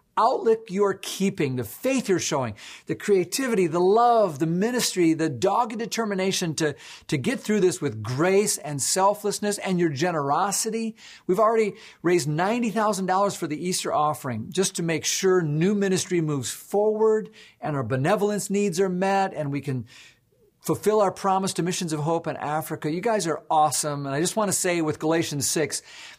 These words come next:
don't let up. D-, don't become weary in doing good, okay? 'Cause there's a reward coming. So much to be thankful for. Uh, I know it's not easy, that times are difficult for everyone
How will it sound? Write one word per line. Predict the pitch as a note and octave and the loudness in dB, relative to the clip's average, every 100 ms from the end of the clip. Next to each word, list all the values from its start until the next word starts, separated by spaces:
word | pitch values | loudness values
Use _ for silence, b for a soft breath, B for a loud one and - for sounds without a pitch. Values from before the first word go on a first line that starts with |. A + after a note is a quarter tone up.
| B | B
don't | A#2 E3 F3 D#3+ | 0 2 0 -2
let | D3+ E3 D#3 | 0 2 4
up. | D3+ B2 - | 2 2 -2
D-, | D3 C3 - B2 | -2 -2 -2 -2
don't | D#3+ E3+ D#3 | 0 0 -2
become | D3+ - D#3+ D3 C3 | -6 -2 -2 -2 0
weary | D3 D#3+ D3+ C3 B2 C3+ | 4 4 4 0 -2 -4
in | C3 | -6
doing | A#2+ B2+ B2 B2 | -4 -2 -2 -2
good, | A#2 G#2+ G#2 | -2 -2 -4
okay? | B2+ A2+ C3+ B2 | -6 -6 -4 -4
'Cause | B2+ A#2 | -4 -2
there's | C3 B2+ | -2 -2
a | |
reward | A#2 A#2 A#2+ A#2+ A2+ G#2+ | -4 -4 -4 -4 -4 -6
coming. | B2 A2 G2+ | -6 -6 -4
So | G2+ F#3+ A3 | -2 0 2
much | A#3 G#3 - | 2 0 -2
to | |
be | D#3 C#3 | -2 -2
thankful | D3 C3+ D3 | -2 -4 -6
for. | A2+ D#3+ G3 B B B B B | -2 0 -2 B B B B B
Uh, | D3 D3+ | 0 2
I | E3+ | 0
know | E3+ G#3+ | 2 0
it's | G#3+ | 0
not | E3+ D#3+ | 0 0
easy, | D3 D3 B2+ E3 A#3+ A#3 | 0 -2 0 0 -2 -8
that | - C3 - | -6 -6 -4
times | C#3 C#3+ C#3 C3+ | -4 -4 -4 -2
are | C3 B2 | -2 -2
difficult | G#2 C#3 B2+ - C#3+ D3+ | -2 -4 -4 -2 -2 -2
for | - C3+ B2 - | -4 -4 -2 -2
everyone | E3 D#3+ D3 B2+ B2 B2 | -2 -2 0 0 -2 -4